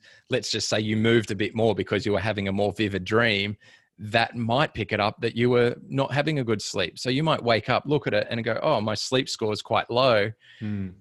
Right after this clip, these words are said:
Speaker 1: When really you had good sleep, but you were just moving a bit more maybe, or something like that. Um, so yeah, I don't bother with that. H R V, again, it's, it's pretty difficult to track day to day really accurately.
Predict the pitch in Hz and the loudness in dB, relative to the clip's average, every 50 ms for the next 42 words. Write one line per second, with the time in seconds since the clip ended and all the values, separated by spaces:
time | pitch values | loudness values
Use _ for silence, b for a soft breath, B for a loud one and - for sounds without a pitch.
0 | _ _ _ - 131 127 127 123 131 147 160 165 147 127 113 110 107 87 107 135 | _ _ _ 0 2 4 4 6 6 6 8 8 6 6 4 2 0 0 2 2
1 | 156 175 143 123 117 101 - - - - 104 104 98 - 107 98 - 113 110 107 | 0 0 2 2 0 0 0 -2 -2 0 0 0 0 -2 -4 -4 -4 -2 -2 -2
2 | 98 101 95 - - 104 101 104 107 104 104 98 95 87 95 90 - - 98 101 | -2 -4 -4 -4 -4 -2 0 0 0 0 -2 -2 -2 -2 -4 -4 -4 -4 -4 -2
3 | 107 107 101 98 95 95 92 95 90 87 90 90 - - 92 90 87 - 87 - | -2 0 0 -2 -2 -2 -4 -4 -4 -4 -4 -4 -6 -6 -6 -6 -6 -8 -10 -8
4 | 90 85 82 _ - 101 95 90 - - - 104 101 101 104 104 - B B B | -8 -10 -8 _ -4 -2 -2 -4 -6 -8 -6 -6 -4 -2 -4 -4 -6 B B B
5 | B B B B B B - 139 135 131 127 135 143 117 - - - - 147 143 | B B B B B B 4 6 6 6 6 6 6 4 4 2 -2 -4 -2 0
6 | 135 139 139 120 160 165 170 156 - 135 135 131 127 123 104 117 117 120 - 127 | 0 0 2 4 4 4 4 4 4 2 4 4 4 4 4 2 2 2 4 2
7 | 139 139 - - 120 117 101 113 113 107 107 101 98 113 107 107 104 104 104 104 | 2 2 2 0 -2 -2 0 2 2 4 2 2 0 0 0 2 2 0 -2 -4
8 | - - 107 98 - - - - - - - - - _ - 104 95 - - _ | -4 -6 -6 -6 -8 -12 -14 -12 -12 -14 -14 -16 -14 _ -12 -12 -12 -12 -14 _
9 | - 120 110 104 - - - - 107 98 - - 107 - - 104 101 104 - - | -6 -4 -4 -4 -6 -8 -8 -6 -6 -4 -4 -6 -8 -6 -6 -6 -6 -6 -10 -14
10 | 101 - - - 107 95 87 - - 104 98 95 98 95 - - 107 101 101 101 | -14 -10 -6 -2 -2 -2 -2 -4 -4 -4 -4 -4 -4 -6 -6 -4 -2 -2 0 0
11 | 101 98 - 95 98 _ _ _ _ _ _ _ _ _ _ _ _ _ - 113 | -2 -2 -2 -4 -6 _ _ _ _ _ _ _ _ _ _ _ _ _ -16 -6
12 | 110 120 131 120 113 104 101 95 104 113 - - 135 127 131 - 139 151 160 175 | 0 4 4 6 6 6 4 4 2 2 0 -2 -2 -2 -2 -2 -4 -4 -4 -6
13 | 175 | -6